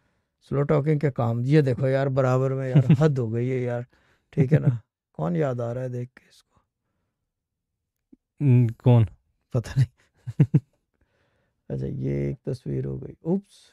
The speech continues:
Speaker 1: ये नेक्स्ट तस्वीर हो गई है।
Speaker 2: हम्म।
Speaker 1: ये तशलों के अंदर जो है, मस्जिद वालों ने कहा था
Speaker 2: जी।
Speaker 1: कि हमें खाना दिया जाए।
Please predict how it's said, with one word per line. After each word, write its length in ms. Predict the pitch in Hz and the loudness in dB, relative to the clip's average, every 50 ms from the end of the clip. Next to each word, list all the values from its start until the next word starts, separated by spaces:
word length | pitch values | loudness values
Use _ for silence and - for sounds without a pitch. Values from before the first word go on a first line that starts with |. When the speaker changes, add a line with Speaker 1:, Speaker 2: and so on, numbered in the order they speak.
| _ - 135 | _ -14 -10
Speaker 1:
ये 180 | 139 135 127 | -8 -6 -6
नेक्स्ट 340 | 120 123 123 120 - _ 135 | -6 -6 -8 -8 -8 _ -10
तस्वीर 300 | 120 - - 123 120 113 | -10 -10 -8 -10 -10 -10
हो 100 | 113 110 | -10 -12
गई 160 | 113 - 120 | -16 -18 -20
है। 240 | - - _ _ _ _ _ 135 | -20 -20 _ _ _ _ _ 2
Speaker 2:
हम्म। 260 | 127 117 104 104 143 | 2 2 2 2 4
Speaker 1:
ये 120 | 147 185 | 4 4
तशलों 560 | - - - 190 160 - - 190 208 208 196 175 | 4 6 6 4 6 6 8 8 8 8 8 8
के 100 | 185 180 | 6 6
अंदर 340 | 160 156 147 151 156 151 | 6 6 6 6 6 6
जो 140 | 147 143 147 | 6 6 6
है, 120 | 143 170 180 | 6 6 6
मस्जिद 440 | 170 151 151 147 135 160 175 160 | 6 6 4 4 6 4 4 6
वालों 260 | 156 156 147 147 151 151 | 6 6 6 6 4 4
ने 140 | 147 147 | 2 2
कहा 240 | 139 139 127 127 127 | 0 0 0 0 0
था 200 | 123 131 139 175 - _ _ _ _ _ 143 | 0 0 -2 -2 -4 _ _ _ _ _ 4
Speaker 2:
जी। 160 | 131 117 113 | 6 8 8
Speaker 1:
कि 40 | 110 | 8
हमें 240 | 139 135 151 151 | 8 8 6 4
खाना 360 | - - 139 135 139 143 143 135 | 2 2 2 4 4 6 4 4
दिया 260 | 120 123 113 110 104 | 2 2 0 0 0
जाए। 280 | 101 104 98 107 - | -2 -4 -4 -6 -8